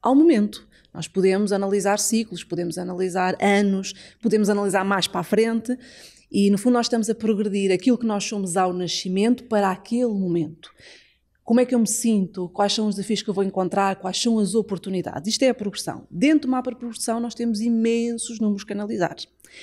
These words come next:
O ano pessoal é a vibração que nos alinha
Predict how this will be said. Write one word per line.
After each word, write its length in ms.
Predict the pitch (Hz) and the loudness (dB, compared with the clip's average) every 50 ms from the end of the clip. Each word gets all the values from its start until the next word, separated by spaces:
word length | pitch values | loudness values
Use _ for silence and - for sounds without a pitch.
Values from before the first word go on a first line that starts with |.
| - - - - _ _ _ | -20 -20 -20 -20 _ _ _
O 260 | - 269 320 349 359 320 | 4 6 8 8 8 6
ano 240 | 240 220 226 226 | 4 4 2 0
pessoal 640 | 226 - - - 254 226 196 170 160 160 170 202 220 - _ - | 0 -4 -6 -4 0 2 2 2 2 0 -4 -8 -12 -14 _ 0
é 220 | 190 185 190 185 | 2 2 4 4
a 40 | 185 | 2
vibração 800 | 185 180 233 285 311 277 262 247 240 - - 196 185 180 180 175 | 2 4 4 4 4 4 2 0 0 0 -2 -2 -2 -2 -4 -6
que 320 | - - - 302 339 339 | -4 2 4 6 6 6
nos 280 | 285 254 262 262 233 202 | 6 4 4 2 2 0
alinha 640 | 220 220 214 190 180 170 170 165 165 175 233 262 | 0 0 2 0 0 0 -2 -2 -4 -4 -6 -8